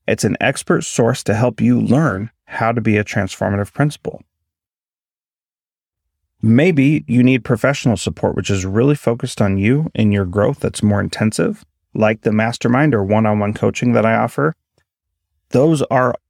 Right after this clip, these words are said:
more intense and give you more specific help.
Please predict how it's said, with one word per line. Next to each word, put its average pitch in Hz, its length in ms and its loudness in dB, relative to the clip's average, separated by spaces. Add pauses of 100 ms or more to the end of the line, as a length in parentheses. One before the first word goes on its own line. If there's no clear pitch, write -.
(480)
more 117 500 4
intense 113 680 0
and 107 200 -2
give 117 200 -2
you 104 100 0
more 104 240 0
specific - 640 -6
help. - 320 -4